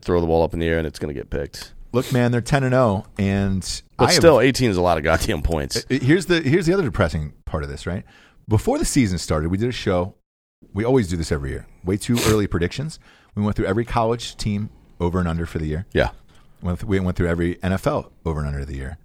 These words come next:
Speaker 2: Ohio State has already beat the over on my bookie dot com forward slash drinking bros.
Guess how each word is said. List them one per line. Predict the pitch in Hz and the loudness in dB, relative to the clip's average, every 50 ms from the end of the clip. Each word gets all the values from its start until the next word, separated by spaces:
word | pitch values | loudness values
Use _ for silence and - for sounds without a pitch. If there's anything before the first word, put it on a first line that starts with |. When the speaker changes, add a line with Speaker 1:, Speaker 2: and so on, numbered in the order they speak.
| _ _ _ _ _ _ _ _ _ _ _ _ _ _ - - | _ _ _ _ _ _ _ _ _ _ _ _ _ _ -12 -6
Speaker 2:
Ohio | - 87 87 117 131 151 | -4 -2 0 0 0 0
State | 143 - - 147 143 127 | -2 -4 -2 -2 -2 -2
has | 92 85 - - | -2 -6 -6 -4
already | 90 90 95 98 107 107 | -2 -2 -2 0 -2 -4
beat | 87 76 - 80 82 - - - - - | -4 -4 -4 -6 -6 -6 -10 -14 -14 -14
the | - 95 95 - | -10 -10 -8 -6
over | - 87 95 90 85 78 - | -4 -4 -4 -4 -4 -6 -6
on | - 73 76 | -6 -6 -6
my | 76 73 | -6 -6
bookie | 71 73 73 - - 78 78 80 - - | -6 -6 -8 -8 -8 -8 -10 -10 -8 -10
dot | 80 73 67 - | -10 -8 -10 -10
com | - - 76 71 71 73 | -8 -8 -6 -6 -6 -8
forward | - - 69 69 76 | -10 -10 -12 -12 -10
slash | - - 87 87 - | -10 -10 -10 -10 -10
drinking | - 104 110 110 | -10 -12 -12 -12
bros. | - - 90 85 - _ | -12 -12 -14 -14 -18 _